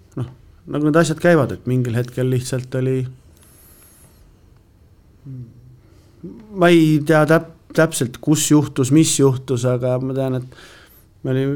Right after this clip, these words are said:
mängueelne trenn oli Floraga, duubel, duubel sõitis mängule, sel hetkel Aksalu läks duubli eest mängima,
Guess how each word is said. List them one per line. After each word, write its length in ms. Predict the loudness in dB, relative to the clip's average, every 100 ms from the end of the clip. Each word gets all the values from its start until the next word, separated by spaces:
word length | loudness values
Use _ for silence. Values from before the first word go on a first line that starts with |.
| -8 -16 _ _ _ _ _ _ _ _ _ -2
mängueelne 520 | 0 2 2 2 2
trenn 320 | 2 2 2
oli 200 | 2 0 -4 -14 _ -20 _ _ -20 -20 _ -4
Floraga, 440 | 0 2 2 0 -6 -16 _ -20 _ _
duubel, 420 | 0 2 4 2 0 -6 -2
duubel 400 | 4 4 4 2
sõitis 320 | 0 0 0
mängule, 500 | 2 2 2 0 -2 -6 -12 -20 _ _ _ -20 -20 _
sel 220 | -8 -6 -4
hetkel 320 | -6 -4 -4
Aksalu 320 | -2 -4 -4
läks 200 | -4 -2
duubli 260 | 0 2 0
eest 160 | 0
mängima, 460 | 0 0 0 -2